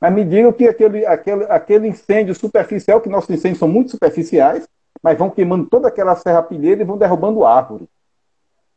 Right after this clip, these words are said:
Angicos de quinze metros não sustenta.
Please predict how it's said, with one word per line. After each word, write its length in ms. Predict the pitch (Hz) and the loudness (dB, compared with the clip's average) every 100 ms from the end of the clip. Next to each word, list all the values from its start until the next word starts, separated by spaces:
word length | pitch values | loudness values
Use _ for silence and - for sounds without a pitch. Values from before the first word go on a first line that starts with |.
| _ _ _ _ - 165 | _ _ _ _ -6 0
Angicos 500 | 208 180 247 269 180 | 2 2 0 0 -2
de 100 | 190 | -2
quinze 340 | 208 214 247 | 0 2 4
metros 280 | 220 254 403 | 4 2 2
não 80 | - | -2
sustenta. 600 | 453 - 185 190 - | -4 -2 0 0 -4